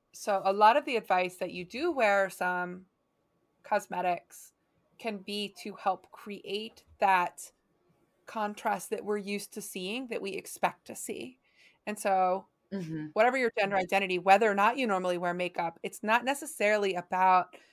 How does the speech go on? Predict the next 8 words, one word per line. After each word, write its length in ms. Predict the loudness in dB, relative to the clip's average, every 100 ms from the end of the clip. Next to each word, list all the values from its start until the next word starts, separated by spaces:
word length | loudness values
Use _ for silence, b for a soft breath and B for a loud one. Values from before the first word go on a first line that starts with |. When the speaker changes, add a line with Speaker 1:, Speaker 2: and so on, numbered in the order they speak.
| b
Speaker 1:
the 60 | -20
conventional 640 | -10 0 2 2 0 -2
attractiveness 880 | -2 0 -2 -2 -10 -6 -4 -4 -10 _ _ _
so 280 | _ -2 0
much 280 | 4 2 0
as 160 | -6 -6
it 160 | -6
is, 720 | -2 0 2 0 -4 -14 -16